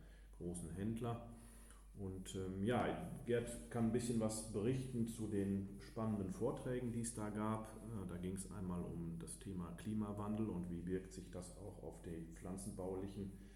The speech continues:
Themen aus. Dann gab's das Thema, äh, der gap und Glötz-Verordnung und, ähm, Leguminosen wurden beleuchtet. Und, ähm, heute wollen wir uns mal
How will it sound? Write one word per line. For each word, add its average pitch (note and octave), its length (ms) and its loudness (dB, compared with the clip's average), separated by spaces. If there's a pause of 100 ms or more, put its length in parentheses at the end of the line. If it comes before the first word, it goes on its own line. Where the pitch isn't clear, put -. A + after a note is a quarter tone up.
(240)
Themen G#2+ 340 4
aus. G2+ 420 2 (420)
Dann F#2 220 -2
gab's F#2 320 0
das - 260 -4
Thema, F#2+ 600 0 (400)
äh, G2+ 60 -6 (420)
der C2 380 -4
gap - 340 0
und - 140 -6
Glötz-Verordnung A2 1040 2 (480)
und, F#2+ 460 0
ähm, F#2+ 260 0
Leguminosen F#2+ 840 6
wurden E2+ 240 2
beleuchtet. F#2 720 -2
Und, F2+ 360 -2
ähm, F#2 340 -2 (140)
heute A#2 560 6 (480)
wollen A2+ 260 -2
wir A2 80 4
uns G#2+ 160 2
mal G2 420 4